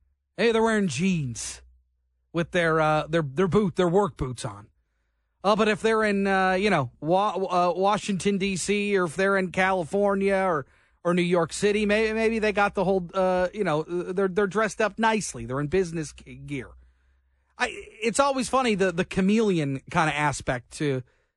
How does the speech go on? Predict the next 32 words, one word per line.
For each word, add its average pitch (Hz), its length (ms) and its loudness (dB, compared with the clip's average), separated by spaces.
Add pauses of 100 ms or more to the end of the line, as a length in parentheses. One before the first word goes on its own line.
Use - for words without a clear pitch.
to 175 100 0
running 190 340 2
for 160 280 2
a 147 60 2
large 147 300 2
office 165 420 -2
like 110 180 -14
this, - 200 -20
right? 127 240 -4 (1160)
Um, 202 280 0 (960)
so 330 200 2
th-, 311 160 -2
there's 285 200 2
always 320 320 2
a 208 40 -2
bit 185 200 0
of 160 60 -4
pandering. 117 440 -6 (920)
And 254 100 2
I 277 120 0
think 359 280 -4
that 269 140 -2
there's 254 200 -2
pandering 220 580 0
at 202 120 0
a, 190 120 0 (160)
at 208 100 2
a 185 280 0 (100)
much 233 480 0
greater 175 580 0
level 135 520 -8 (800)
when 196 520 0